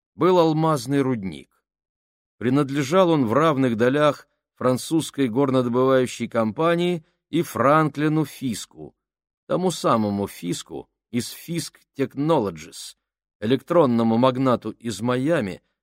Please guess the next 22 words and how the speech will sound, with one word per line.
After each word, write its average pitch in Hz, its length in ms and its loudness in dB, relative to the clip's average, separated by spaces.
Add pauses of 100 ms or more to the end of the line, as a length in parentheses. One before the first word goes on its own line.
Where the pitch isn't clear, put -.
(100)
сколотившему 123 760 -2
состояние 117 920 -2
на 117 180 0
литиевых 113 680 -2
батареях. 113 760 -6 (1160)
Проблема 143 540 2
заключалась 127 720 -2
в - 120 -20
том, 135 340 -2 (320)
что - 360 0
у 135 120 2
рудничного 147 800 0
посёлка 139 840 -4 (300)
не 170 240 0
было 170 180 0
своей 156 460 0
взлётно-посадочной 147 1300 -2
полосы. 135 560 -4 (720)
Продовольствие 120 680 2
доставляли 117 760 -2
на 117 160 0
грузовиках, 107 880 -2